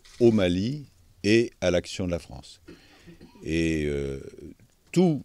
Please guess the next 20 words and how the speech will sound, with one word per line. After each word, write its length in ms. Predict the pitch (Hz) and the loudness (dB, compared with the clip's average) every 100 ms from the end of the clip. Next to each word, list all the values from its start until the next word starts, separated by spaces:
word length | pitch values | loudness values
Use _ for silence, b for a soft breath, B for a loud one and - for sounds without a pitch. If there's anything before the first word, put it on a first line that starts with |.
| - | -6
mes 100 | 92 | -6
collègues, 440 | - 82 78 64 67 | -2 -2 -2 -4 -16
sans 320 | - 104 90 | -10 -8 -6
aucune 320 | 87 - 131 | -8 -4 -2
exception, 580 | 117 - - - 80 85 _ b b b b b b _ - | -2 -6 -12 -12 -12 -14 _ b b b b b b _ -14
ont, 500 | 85 85 85 80 76 71 | -4 -2 0 -2 -4 -4
euh, 220 | 69 71 | -6 -8
souligné 560 | - 104 98 92 101 | -6 -2 -2 0 0
qu'ils 320 | 95 - 78 76 | -2 -6 -8 -8
soutenaient 720 | - 82 - 90 82 76 - _ | -10 -12 -4 0 0 -2 -8 _
entièrement 720 | 123 117 - 92 87 92 98 | 0 0 0 0 0 -4 -4
l'action 320 | 87 - - | -4 -6 -8
de 60 | 85 | -8
la 80 | 78 | -10
France 440 | - 92 98 - _ | -10 -10 -10 -14 _
et 120 | 82 76 | -12 -12
qu'ils 320 | - 85 80 | -10 -8 -6
la 220 | 80 73 | -6 -6
remerciaient 840 | 71 87 98 90 - - 92 92 - _ 80 | -6 -6 -4 -6 -8 -6 -4 -4 -8 _ -14
d'avoir 480 | 73 78 87 85 78 | -10 -6 -4 -4 -8